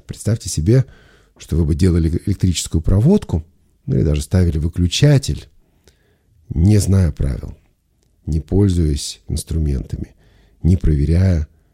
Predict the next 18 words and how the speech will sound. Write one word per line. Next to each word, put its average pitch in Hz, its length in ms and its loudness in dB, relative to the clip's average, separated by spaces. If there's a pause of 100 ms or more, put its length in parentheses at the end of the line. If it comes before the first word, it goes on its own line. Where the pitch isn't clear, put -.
(140)
есть 87 380 0
там 78 140 0
у 76 80 0
вас, 69 380 -6
э, - 40 -6 (400)
напряжение 80 680 0
или 85 120 0
нет. 67 360 -2 (720)
Представьте - 520 0
себе, 170 360 2
что - 220 -2
вы, 143 480 2 (420)
эм, 71 460 -4 (160)
управляли 104 360 2
бы 156 100 4
самолетом 160 720 2 (580)
или - 120 -6
машиной, 90 580 0